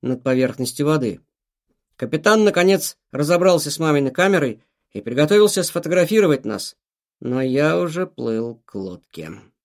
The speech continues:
В этот момент прямо подо мной проплыл морской конёк. Я не ожидал этого.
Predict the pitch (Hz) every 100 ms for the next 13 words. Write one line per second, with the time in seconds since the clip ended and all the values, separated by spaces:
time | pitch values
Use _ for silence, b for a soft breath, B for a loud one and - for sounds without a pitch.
0 | _ _ _ _ _ _ _ _ _ 135
1 | 175 180 170 185 208 190 - 160 175 175
2 | 151 156 160 175 185 170 151 143 143 170
3 | 175 151 147 - 175 165 165 175 185 151
4 | - _ _ _ _ _ - 143 170 185
5 | 196 208 202 135 113 98 87